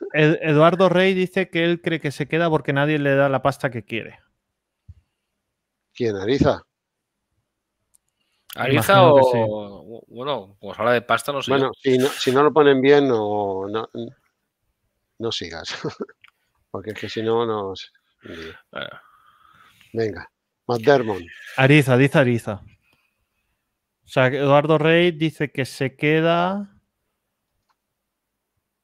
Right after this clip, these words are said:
Speaker 1: pues, imagino que por un mínimo, porque nadie le va a dar más. Y para el mínimo dice que se quedará. Imagino
Speaker 2: Vale,
Speaker 1: que
Speaker 2: pues,
Speaker 1: se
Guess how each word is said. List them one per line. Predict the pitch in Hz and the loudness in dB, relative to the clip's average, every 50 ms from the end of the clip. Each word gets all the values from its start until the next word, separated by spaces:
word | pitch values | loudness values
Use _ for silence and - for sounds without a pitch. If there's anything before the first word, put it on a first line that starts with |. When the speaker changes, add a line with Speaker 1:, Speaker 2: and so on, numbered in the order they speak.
| _ _ _ _ _ _ | _ _ _ _ _ _
Speaker 1:
pues, | - 151 | -4 -2
imagino | 143 131 131 120 - 139 135 131 | 0 0 -2 -2 0 -2 0 0
que | 135 | 0
por | 123 131 | -2 -2
un | 127 123 123 123 127 | -2 0 0 -2 0
mínimo, | 127 131 135 135 135 135 135 139 147 156 165 165 165 _ _ - - - - - - - _ _ _ _ _ _ _ _ _ _ _ _ _ _ _ _ _ _ _ _ _ _ _ _ _ _ _ - | 0 0 0 0 0 0 0 0 0 -2 -4 -6 -10 _ _ -20 -20 -20 -20 -20 -20 -20 _ _ _ _ _ _ _ _ _ _ _ _ _ _ _ _ _ _ _ _ _ _ _ _ _ _ _ 0
porque | 139 131 127 123 131 | 0 2 2 2 0
nadie | 127 123 123 123 120 | 2 2 2 2 4
le | 120 | 4
va | 117 117 | 4 4
a | 117 | 4
dar | 110 104 | 4 2
más. | 104 107 104 - - - _ _ _ _ _ _ _ _ _ _ _ _ _ _ _ - | -2 -6 -10 -12 -16 -20 _ _ _ _ _ _ _ _ _ _ _ _ _ _ _ -14
Y | - 135 127 | -10 -8 -4
para | 117 131 117 | 0 0 2
el | 113 117 | 2 2
mínimo | 123 123 127 127 127 131 135 | 0 0 0 0 0 0 -2
dice | 127 123 123 120 - 127 | -2 -2 -2 -2 -2 -4
que | - 127 | -8 -8
se | - 120 | -8 -8
quedará. | - 113 107 107 104 104 101 - _ _ _ _ _ _ _ _ _ _ _ _ _ _ _ _ - | -8 -6 -4 -4 -4 -6 -8 -12 _ _ _ _ _ _ _ _ _ _ _ _ _ _ _ _ -10
Imagino | 139 127 120 117 113 - 143 135 135 123 | -6 -4 -4 -2 0 2 2 4 2 2
Speaker 2:
Vale, | |
Speaker 1:
que | 117 - | 0 -4
Speaker 2:
pues, | - - - - | -18 -20 -20 -14
Speaker 1:
se | 117 | -12